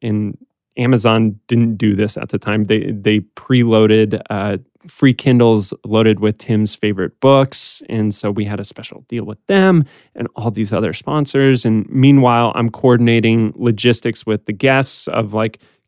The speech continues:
communicating very clearly, "Here's how to get from S F O to, to the event. And, uh,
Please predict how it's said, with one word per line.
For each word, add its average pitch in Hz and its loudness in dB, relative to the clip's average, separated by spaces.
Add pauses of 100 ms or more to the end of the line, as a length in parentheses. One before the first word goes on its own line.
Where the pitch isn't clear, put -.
communicating 127 4
very 110 2
clearly, 139 2
"Here's 113 -2
how 107 -2
to 107 -4
get 107 -6
from 113 -2 (420)
S 110 -6
F 117 -4
O 139 6
to, 113 0 (200)
to 127 -2
the 107 2
event. 160 2
And, 113 -2 (380)
uh, 113 2